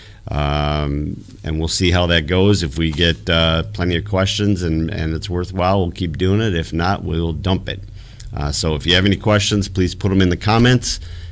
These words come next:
and we'll address 'em today at four o'clock. Um, we'll also take questions live at four o'clock as well. All right, so let's dig in. We got a lot of stuff. Remember, Wednesday's our big day, uh, paper day. So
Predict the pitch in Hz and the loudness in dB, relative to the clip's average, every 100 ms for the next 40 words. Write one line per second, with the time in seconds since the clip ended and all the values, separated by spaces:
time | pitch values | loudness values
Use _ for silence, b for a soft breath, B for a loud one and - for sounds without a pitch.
0 | B - 80 80 82 76 87 92 - 95 | B -6 -2 0 0 0 0 0 2 0
1 | 87 - 87 92 95 - 92 90 85 104 | -2 0 2 4 2 0 -2 -4 0 2
2 | 120 - - - - - 78 76 76 71 | 2 0 -4 -6 -8 -6 -4 -4 -4 -2
3 | 80 82 - 73 85 65 85 80 85 71 | 2 2 0 -2 -2 0 0 0 -2 0
4 | 82 82 76 71 80 78 76 80 78 - | 2 2 2 -4 -6 -6 -4 -4 -4 -4
5 | 76 78 69 - B B B B B - | -4 -4 -4 -8 B B B B B 2
6 | 110 117 67 - 98 107 - 107 104 104 | 6 6 4 2 2 2 4 6 6 6
7 | 82 82 85 90 95 95 - 92 82 82 | 6 4 4 4 2 0 2 2 2 0
8 | 82 85 82 95 101 90 92 87 85 73 | 0 2 2 4 4 4 2 2 0 2
9 | 92 87 87 92 92 98 B B B - | 2 2 2 4 4 0 B B B -8
10 | 73 76 - 92 - 85 95 98 98 85 | -4 -4 2 2 2 4 6 4 2 0
11 | 80 | -2